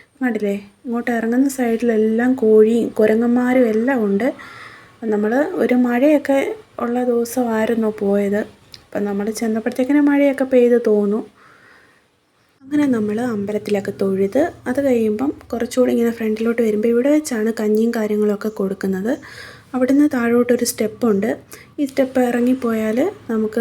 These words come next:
ഇഷ്ടം പോലെ മീനുണ്ട് ഈ ആറ്റിൽ. ആ, ഇത് ഏതാറാന്ന് എനിക്കറിയില്ല. ഇഷ്ടം പോലെ, ആ,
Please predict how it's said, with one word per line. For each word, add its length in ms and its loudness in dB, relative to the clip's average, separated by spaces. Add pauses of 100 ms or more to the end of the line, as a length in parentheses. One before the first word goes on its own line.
ഇഷ്ടം 520 -2
പോലെ 260 4
മീനുണ്ട് 400 0
ഈ 60 2 (120)
ആറ്റിൽ. 260 -2 (460)
ആ, 20 0 (320)
ഇത് 140 0 (280)
ഏതാറാന്ന് 600 -2
എനിക്കറിയില്ല. 540 -2 (600)
ഇഷ്ടം 320 -2 (100)
പോലെ, 240 2 (640)
ആ, 40 -2